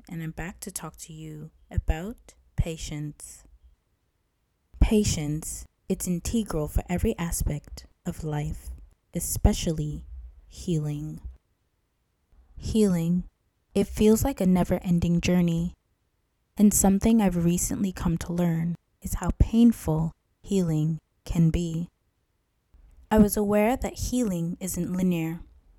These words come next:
and there will be slip-ups along the way,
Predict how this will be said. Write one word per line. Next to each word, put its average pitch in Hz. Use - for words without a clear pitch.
and 202
there 185
will 170
be 175
slip-ups -
along 156
the 156
way, 170